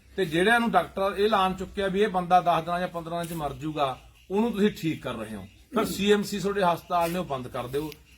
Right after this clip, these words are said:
ਦੁਨੀਆ ਭਰ 'ਚ ਹਸਪਤਾਲ ਆ, ਉਹਨਾਂ ਨੂੰ ਬੰਦ ਕਰ ਦਿਓ। ਜੇ ਤੁਸੀਂ ਮਰਿਆਂ ਹੋਇਆਂ ਨੂੰ ਜਿਉਂਦਾ ਕਰਨਾ, ਫਿਰ ਜਿਹੜੇ ਮਰ ਰਹੇ ਇਨਸਾਨ ਨੇ ਇੱਥੇ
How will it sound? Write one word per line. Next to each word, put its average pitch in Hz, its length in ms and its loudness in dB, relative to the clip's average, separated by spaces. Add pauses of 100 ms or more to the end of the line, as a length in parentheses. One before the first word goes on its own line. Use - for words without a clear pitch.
(120)
ਦੁਨੀਆ 202 400 6
ਭਰ 226 200 2
'ਚ 180 100 -8
ਹਸਪਤਾਲ 160 520 -4
ਆ, 156 40 -4
ਉਹਨਾਂ 170 160 -6
ਨੂੰ 156 120 -10
ਬੰਦ 117 220 -8
ਕਰ 95 140 -16
ਦਿਓ। 82 180 -18 (580)
ਜੇ 175 120 -2
ਤੁਸੀਂ 202 420 2 (840)
ਮਰਿਆਂ 190 380 6
ਹੋਇਆਂ 226 220 4
ਨੂੰ 226 140 0
ਜਿਉਂਦਾ 185 340 4
ਕਰਨਾ, 175 360 2
ਫਿਰ 180 120 -2
ਜਿਹੜੇ 208 220 0
ਮਰ 160 300 0
ਰਹੇ 170 240 -2
ਇਨਸਾਨ 135 440 -4
ਨੇ 127 120 -8
ਇੱਥੇ 123 320 -14